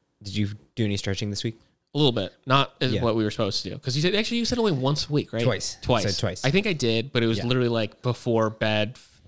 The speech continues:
Speaker 2: tightness. But I guess I, I didn't think of it de-, deliberately. I just did it 'cause I'm slowly dying. But, uh, I, I would say I did it, and I,
Speaker 1: Yeah.
Speaker 2: it was beneficial in its own way. I,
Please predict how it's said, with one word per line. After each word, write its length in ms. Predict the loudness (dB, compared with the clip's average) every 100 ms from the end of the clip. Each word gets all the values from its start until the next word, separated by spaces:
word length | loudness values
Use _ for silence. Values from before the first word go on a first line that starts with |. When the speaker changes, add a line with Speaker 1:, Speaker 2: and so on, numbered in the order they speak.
| _ -6
Speaker 2:
tightness. 760 | 2 2 2 -2 0 2 0 -4 -20 -20 _ _ _ -20 _
But 120 | -2
I 80 | 0
guess 200 | 0 0
I, 140 | 0
I 60 | 2
didn't 180 | 2 0
think 180 | -2 0
of 60 |
it 220 | 0 -2 -2
de-, 200 | -4 -2
deliberately. 560 | 0 0 0 0 0
I 40 | 0
just 160 | -2
did 120 | -4 -4
it 80 | -4
'cause 140 | -6
I'm 180 | -6 -4
slowly 400 | -2 0 -2 -4
dying. 460 | -6 -6 -4 -6 -10 -20 _ _ -6
But, 180 | -4
uh, 360 | -2 -4 -8 -10 -12 -10
I, 140 | -4 0
I 100 | 0
would 100 | 0
say 240 | 0 0
I 100 | 0
did 220 | -2 -2
it, 140 | 0 0
and 80 | 0
I, 40 |
Speaker 1:
Yeah. 120 | 0
Speaker 2:
it 60 | 2
was 140 | 0
beneficial 640 | 0 -4 -2 -4 -2 -2 -2
in 60 | -2
its 140 | -2
own 200 | -4 -2
way. 220 | -2 -2
I, 140 | -2